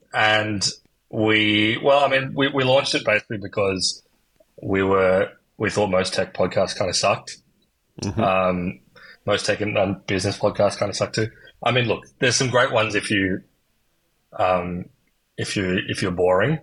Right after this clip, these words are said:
Speaker 1: and you're lame <laughs> and you suck. You personally suck. Uh, there's a lot of those, but there's none that's, like, you know, kind of try to be, try to be relatively funny, relatively smart.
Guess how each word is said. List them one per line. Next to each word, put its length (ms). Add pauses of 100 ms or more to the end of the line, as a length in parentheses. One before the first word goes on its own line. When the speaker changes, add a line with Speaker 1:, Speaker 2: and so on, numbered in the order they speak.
(920)
Speaker 1:
and 140
you're 100
lame 480 (560)
<laughs> 540
and 200
you 60
suck. 520 (280)
You 220
personally 440
suck. 360 (480)
Uh, 180
there's 140
a 40
lot 120
of 60
those, 380 (560)
but 140
there's 180
none 200
that's, 200
like, 260
you 60
know, 260 (520)
kind 180
of 260 (520)
try 140
to 60
be, 80
try 160
to 60
be 180
relatively 480
funny, 360 (340)
relatively 480
smart. 440